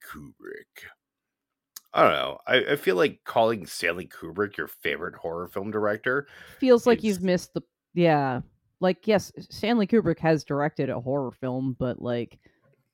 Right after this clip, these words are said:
Speaker 1: Well, and,
Speaker 2: I
Speaker 1: like,
Speaker 2: wouldn't
Speaker 1: he's
Speaker 2: call him
Speaker 1: directed
Speaker 2: a
Speaker 1: movies
Speaker 2: horror
Speaker 1: with, like,
Speaker 2: director.
Speaker 1: horrific matter.
Speaker 2: Sure,
Speaker 1: And, like,
Speaker 2: but
Speaker 1: yeah, he's, he's, well, I don't know.
Speaker 2: Hmm.
Speaker 1: The way he got a lot of his performances is pretty shitbaggy,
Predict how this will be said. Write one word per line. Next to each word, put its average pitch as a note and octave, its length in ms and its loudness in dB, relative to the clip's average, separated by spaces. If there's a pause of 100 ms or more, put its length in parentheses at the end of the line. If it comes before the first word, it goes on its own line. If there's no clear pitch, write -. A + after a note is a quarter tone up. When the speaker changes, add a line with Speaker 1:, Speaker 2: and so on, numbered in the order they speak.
(120)
Speaker 1:
Well, G3+ 220 8
and, F#3 180 2
Speaker 2:
I F#3 100 10
Speaker 1:
like, C4 60 8
Speaker 2:
wouldn't C4 220 4
Speaker 1:
he's D3+ 100 -2
Speaker 2:
call A3+ 280 6
him G#3+ 180 6
Speaker 1:
directed D#3+ 100 2
Speaker 2:
a C#3+ 40 2
Speaker 1:
movies G#2+ 220 2
Speaker 2:
horror E3 300 4
Speaker 1:
with, G#2+ 140 2
like, C3 280 -2
Speaker 2:
director. A#2 120 -10
Speaker 1:
horrific G2 500 -2
matter. D#2 600 -6 (260)
Speaker 2:
Sure, G#4+ 180 2
Speaker 1:
And, F#4 100 10
like, D3 140 4 (100)
Speaker 2:
but F3+ 120 6
Speaker 1:
yeah, D#2 300 4
he's, B2 560 -2
he's, F#2 540 -8
well, D2 400 0 (720)
I G2+ 200 2
don't D2+ 80 2
know. A1+ 260 -6 (1300)
Speaker 2:
Hmm. D#4 220 -12 (640)
Speaker 1:
The B2 140 -2
way C3 280 4
he C3 160 2
got E2+ 480 2
a G#2 80 0
lot F2 220 2
of E2+ 100 -6
his F2+ 180 -6
performances F#2 840 -6
is E2+ 260 -12
pretty E2 360 -6
shitbaggy, B2 840 -4